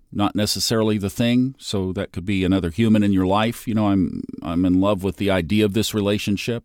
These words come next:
but not really the nuts and bolts of this relationship." That kind of thing. So it's an opportunity to really examine that part of your life and just open it up and have a look at it,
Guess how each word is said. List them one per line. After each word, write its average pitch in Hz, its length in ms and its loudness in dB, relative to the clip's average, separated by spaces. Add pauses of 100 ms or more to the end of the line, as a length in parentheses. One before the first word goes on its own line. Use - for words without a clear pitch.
(160)
but 87 140 -2
not 87 220 0
really 95 260 2
the 80 400 -2
nuts 101 400 2
and 71 160 0
bolts 95 380 0
of 92 80 -4
this 104 200 0
relationship." 107 720 -2 (240)
That 117 240 -2
kind 85 240 -2
of 60 100 -8
thing. - 420 -6 (200)
So 110 220 -2
it's 107 140 -2
an 113 100 2
opportunity 131 840 2
to - 180 -4
really 117 400 2
examine 98 520 2
that 87 200 -2
part 92 180 -2
of 78 100 -6
your 85 120 -2
life 67 480 -6 (240)
and 95 100 -4
just - 400 -6
open 190 280 -2
it 175 100 -6
up 175 320 -6
and 92 400 0
have 143 180 -2
a - 20 -4
look 165 240 -2
at 78 180 0
it, 50 100 -10